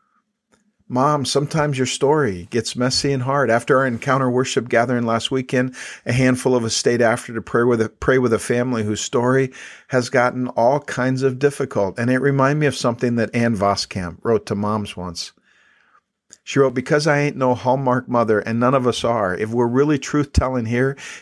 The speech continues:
if we're honest, there were burnt dinners and yelling mornings and neck-strained words over lost shoes and scattered Legos and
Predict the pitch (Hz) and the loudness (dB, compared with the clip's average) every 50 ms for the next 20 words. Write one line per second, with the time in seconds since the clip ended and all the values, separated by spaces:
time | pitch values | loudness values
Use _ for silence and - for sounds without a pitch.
0 | - - 120 107 113 117 117 113 113 131 143 147 151 147 - - - - 120 113 | -6 -4 -2 2 2 4 4 4 4 2 2 2 0 -2 -4 -4 -2 0 2 2
1 | 110 107 98 101 107 127 139 147 143 131 120 123 123 131 131 127 117 120 107 110 | 2 2 0 0 2 2 2 2 0 0 0 0 2 2 0 0 -2 -2 0 2
2 | 110 117 131 135 135 131 127 120 117 123 127 127 127 127 127 113 107 101 104 110 | 2 2 2 2 2 0 0 0 0 0 0 0 0 0 0 -2 -2 -2 -2 0
3 | 120 131 131 - - - - 135 127 127 127 120 110 113 117 120 120 120 117 120 | 0 -2 -2 -4 -6 -4 0 0 2 2 0 0 0 0 2 2 0 2 0 0
4 | 113 113 120 110 113 123 131 127 - - - 131 127 123 113 107 104 92 - - | 2 2 0 0 2 0 0 -2 -4 -4 -2 0 0 0 -2 -2 -6 -6 -4 -2
5 | - 131 123 135 139 135 131 120 113 120 123 123 117 123 117 110 - 107 101 | 0 2 2 2 2 2 2 2 2 2 2 2 2 2 0 0 -2 -6 -6